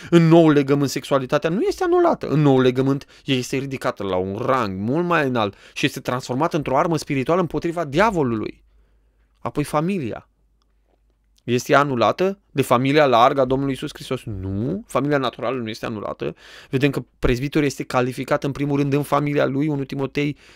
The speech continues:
capitolul trei și Tit, capitolul întâi. Vedem că în familia este integrată, restaurată în noul legământ, Efeseni, capitolul șase. Copiii, ascultați în Domnul de părinții voștri și voi, părinților, creșteți în mustrarea și învățătura Domnului.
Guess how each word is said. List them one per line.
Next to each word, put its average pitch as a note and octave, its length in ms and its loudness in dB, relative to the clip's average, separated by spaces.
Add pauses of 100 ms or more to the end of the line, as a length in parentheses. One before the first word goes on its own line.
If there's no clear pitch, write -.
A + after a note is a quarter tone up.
(160)
capitolul C#3 400 -2
trei C#3+ 240 0
și C#3+ 160 -6
Tit, C3+ 180 -8
capitolul C3+ 640 -6
întâi. B2 480 -4 (260)
Vedem C#3 200 2
că - 80 -4
în C#3 60 0
familia C#3+ 360 4
este C#3 240 0
integrată, D3 1040 4 (400)
restaurată D3 920 4
în D3+ 180 -2
noul D3+ 240 2
legământ, C#3 420 0
Efeseni, C#3+ 340 -6
capitolul D3 360 -6
șase. D3+ 640 -2 (360)
Copiii, D3 280 0
ascultați D3+ 440 0
în D3 240 0
Domnul C#3 360 4
de C#3+ 100 4
părinții C3+ 340 -4
voștri C#3+ 380 -6 (180)
și - 100 -4
voi, D3+ 160 4
părinților, D#3 440 2
creșteți D#3 400 -6
în C#3 60 -4
mustrarea D3 360 -4
și D3 100 -8
învățătura C#3+ 460 -2
Domnului. C3 640 0